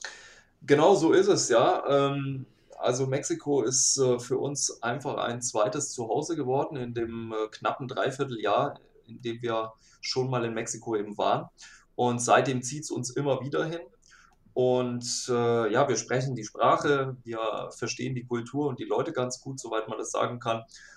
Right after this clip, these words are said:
Und ja, es ist einfach sehr, sehr schön. Wir kommen, wir kommen immer wieder gerne nach Mexiko zurück.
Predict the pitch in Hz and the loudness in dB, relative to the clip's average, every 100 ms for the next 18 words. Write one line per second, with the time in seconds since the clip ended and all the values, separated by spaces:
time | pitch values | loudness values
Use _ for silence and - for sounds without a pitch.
0 | - _ - 123 117 117 113 110 110 110 | -20 _ -4 0 2 2 0 0 -2 -6
1 | 107 - - _ _ _ _ _ _ - | -10 -12 -12 _ _ _ _ _ _ -6
2 | 113 - 127 - - 123 131 - 139 135 | 0 0 0 -8 -8 -6 -4 -4 -4 -2
3 | 135 131 - 117 135 147 160 156 151 113 | -4 -4 -10 -2 2 2 2 0 -2 0
4 | 104 120 131 123 113 113 - 117 117 117 | 0 0 -4 -4 -8 -12 -14 -8 -8 -8
5 | 135 139 123 123 120 120 120 110 127 120 | -6 -6 -6 0 0 0 -2 -4 -4 -6
6 | 120 123 - - 113 - 113 - | -8 -8 -8 -12 -14 -10 -6 -6